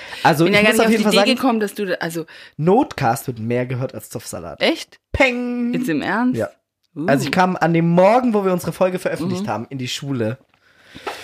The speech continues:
Speaker 1: Und da hatten's schon alle gehört.
Speaker 2: Echt?
Speaker 1: Also das war schon erstaunlich.
Speaker 2: Sehr witzig.
Speaker 1: Also ich wurde
Speaker 2: Schön.
Speaker 1: schon viel angesprochen. Ja.
Speaker 2: Okay.
Speaker 1: Äh, und morgen, ich weiß gar nicht, äh,
Speaker 2: <coughs>
Speaker 1: oh, morgen ist ein ganz besonderer Tag.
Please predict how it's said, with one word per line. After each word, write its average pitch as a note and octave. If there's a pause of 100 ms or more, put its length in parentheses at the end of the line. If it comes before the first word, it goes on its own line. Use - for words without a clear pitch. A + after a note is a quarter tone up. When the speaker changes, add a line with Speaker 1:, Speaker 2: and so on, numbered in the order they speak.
(280)
Speaker 1:
Und A#2+
da D#3+
hatten's G3+
schon E3
alle B2+
gehört. B2
Speaker 2:
Echt? - (160)
Speaker 1:
Also G2+
das G#2+
war A2
schon A#2
erstaunlich. A#2
Speaker 2:
Sehr D3
witzig. - (260)
Speaker 1:
Also G#2
ich G#2
wurde A#2
Speaker 2:
Schön. D3+
Speaker 1:
schon -
viel C3
angesprochen. G2
Ja. G#2
Speaker 2:
Okay. D#3 (840)
Speaker 1:
Äh, C#3
und C#3+
morgen, F#3+ (760)
ich D#4+
weiß -
gar D3
nicht, C#3+
äh, G3+
Speaker 2:
<coughs> E3
Speaker 1:
oh, A3+
morgen A#3
ist -
ein -
ganz F3+
besonderer C#3
Tag. G#2